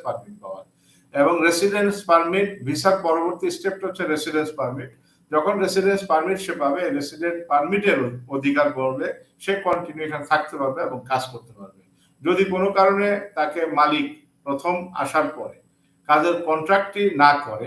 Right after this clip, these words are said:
এবং তাকে লিগ্যালাইজ না করে, তাহলে এই শ্রমিক ইটালিতে বৈধ হয়ে থাকতে পারবেন না। এখন যদি বৈধ হয়ে থাকতে না পারেন, তাহলে কি হবে? তাহলে ultimately তাদের অবস্থানটা হবে অবৈধ হবেন এবং অবৈধ হওয়ার পরে তারা যদি কখনো ধরা পড়েন,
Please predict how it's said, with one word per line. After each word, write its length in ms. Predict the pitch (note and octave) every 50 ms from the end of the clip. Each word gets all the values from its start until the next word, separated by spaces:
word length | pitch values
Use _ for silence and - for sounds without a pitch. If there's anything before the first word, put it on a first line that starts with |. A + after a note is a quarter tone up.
| - - -
এবং 120 | C#3 C3+ C3
তাকে 240 | - D3 C#3 C#3 D#3 D3 C#3 - - -
লিগ্যালাইজ 500 | C3+ C#3+ C#3+ D3 D#3 D#3 E3 E3 D#3 C#3 C3+ C#3
না 100 | C3 A#2+ A#2 -
করে, 180 | - - - - - - _ _ _ _ _ -
তাহলে 220 | D3+ D3+ D#3 F#3 F3+ F3+ F3 F3+ - _ _ _ _ _ -
এই 200 | F3 E3+ F3 G3+ G3+
শ্রমিক 460 | F#3 - - F#3+ F#3 F#3 G3 G3+ G3+ F#3+ - -
ইটালিতে 500 | E3+ D3 - E3+ E3 E4 D#4 D#4 E4 G3+ G#3+ - - - B2+
বৈধ 260 | A#2+ C3 - D3+ C#3+ D#3
হয়ে 220 | D#3 D#3 D#3+ F3
থাকতে 340 | E3+ - D3+ C#3+ - - -
পারবেন 340 | - A2+ G2 G2 G2+ - _ _
না। 60 | _ _ _ _ _ _ _ _ - -
এখন 140 | - - G3 G3 G3
যদি 120 | G3+ G3
বৈধ 240 | - D#3+ F3+ F#3+ F#3+
হয়ে 200 | G3 G3+ G3+ G3+
থাকতে 320 | G3+ F#3+ F3+ - - G3
না 100 | F#3 E3+
পারেন, 240 | D#3+ D#3+ D#3+ D#3+ D#3+ D#3
তাহলে 180 | E3 D#3+ D#3
কি 160 | D3+ D3+ - D#3
হবে? 220 | C#3+ B2+ B2 A#2+ B2+ B2+
তাহলে 180 | D3 D#3 D3+ D#3 - -
ultimately 400 | - - - D#3 D3+ D#3+ - F3+ F3+ -
তাদের 200 | C#3 C#3 C3+ C3+
অবস্থানটা 500 | C#3 C3+ C3 C3 - - B2+ A#2 B2 B2+
হবে 160 | C3 C3 B2+ -
অবৈধ 340 | - C3 B2 A#2+ C3 C#3 C#3 C#3
হবেন 300 | C#3 C3+ C#3 D3+ F#3+ G3 - - _ _ _ _ _ -
এবং 180 | C#3 C3+ C#3 C#3+ C#3 -
অবৈধ 300 | D3 C#3+ D3 D#3+ D#3+ D#3+
হওয়ার 320 | D#3+ C#3+ C#3 C#3+ C#3+ C#3+ -
পরে 160 | E3 F#3 A3 - - - _ _ _ _ _ _ -
তারা 180 | C#3+ C3+ C3+ C#3
যদি 200 | C3+ D3 D3+ D3+ D3
কখনো 300 | D3+ C#3+ C#3 C3+ - C#3+ -
ধরা 240 | A#2+ B2+ C3+ C#3+ D3
পড়েন, 300 | C#3+ - D#3+ - -